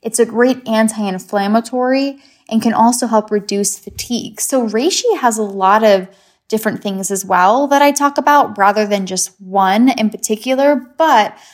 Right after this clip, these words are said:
I definitely, again, relate it to respiratory health. Reishi, reshpiratory, again, with a little lisp makes it kind of fun to say, but that's a good one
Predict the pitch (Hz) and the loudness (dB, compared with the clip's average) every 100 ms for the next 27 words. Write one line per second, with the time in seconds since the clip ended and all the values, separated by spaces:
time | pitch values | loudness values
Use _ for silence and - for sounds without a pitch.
0 | - 220 226 247 240 247 233 226 220 208 | -8 -2 0 0 0 -2 -2 0 0 0
1 | 202 202 196 196 190 190 196 196 202 - | -2 -2 -2 -2 -4 -2 -2 -2 -6 -8
2 | 208 190 185 190 196 202 - - 202 196 | -4 -4 -4 -2 -2 -2 -4 -10 -12 -12
3 | - 185 180 180 180 - 180 - - - | -8 -8 -6 -8 -10 -6 -4 -4 -8 -18
4 | _ _ _ _ - 190 202 208 208 - | _ _ _ _ -16 -6 0 0 0 -2
5 | 208 196 175 180 180 - 196 - 180 180 | -4 -4 -4 -4 -4 -8 -12 -8 -6 -4
6 | 180 180 _ _ 226 208 196 196 196 196 | -6 -10 _ _ -4 -2 0 -2 -4 0
7 | 196 190 185 185 - 196 185 - - 185 | 2 2 0 -4 -6 -12 -12 -14 -10 -8
8 | 180 - 185 185 185 - 247 226 220 - | -8 -6 -6 -6 -6 2 4 4 -2 -8
9 | - _ - - 214 214 208 202 196 185 | -20 _ -6 -2 -2 0 -6 -2 -4 -4
10 | 180 175 175 175 | -6 -6 -8 -12